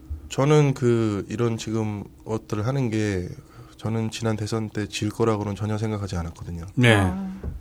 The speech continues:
Speaker 1: 그리고 요번 총선도 이겼으면 좋겠어요.
Speaker 2: 네.
Speaker 1: 이겼으면 좋겠는데 그런 것들이 아까 전에 꽁지쌤이 말씀을 하셨지만 어디를 갔다 오게 되면은 조금 마음이 좀 생겨요. 마음이 좀 달라져요.
Speaker 2: 음.
Speaker 1: 내가 현실을 직접 보는 거는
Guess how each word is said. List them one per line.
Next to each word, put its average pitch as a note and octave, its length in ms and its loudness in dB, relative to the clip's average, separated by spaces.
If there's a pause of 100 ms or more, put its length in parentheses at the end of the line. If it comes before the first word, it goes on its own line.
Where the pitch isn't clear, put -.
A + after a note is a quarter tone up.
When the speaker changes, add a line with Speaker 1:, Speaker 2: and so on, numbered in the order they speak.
(120)
Speaker 1:
그리고 F#2+ 500 -4
요번 F#2+ 260 -2
총선도 A2 520 -2
이겼으면 B2 400 4
좋겠어요. E2+ 480 -6 (280)
Speaker 2:
네. A#2+ 160 4
Speaker 1:
이겼으면 G2 300 2
좋겠는데 F2 580 -4 (640)
그런 G#2+ 220 0
것들이 G#2 540 0 (760)
아까 A2+ 180 -2
전에 A#2+ 280 2
꽁지쌤이 C#3 460 2
말씀을 A2 640 0
하셨지만 A2+ 560 0 (540)
어디를 A2 760 4
갔다 - 320 4
오게 A2 180 6
되면은 G2+ 360 2
조금 C3+ 260 2
마음이 G#2 500 6
좀 F2+ 240 -2
생겨요. A2 560 6
마음이 F2+ 280 2
좀 F2 140 -6
달라져요. F2+ 600 0
Speaker 2:
음. B2 420 6
Speaker 1:
내가 F#2 200 4
현실을 B2+ 320 2
직접 - 280 -2
보는 F#2+ 240 0
거는 F#2+ 340 0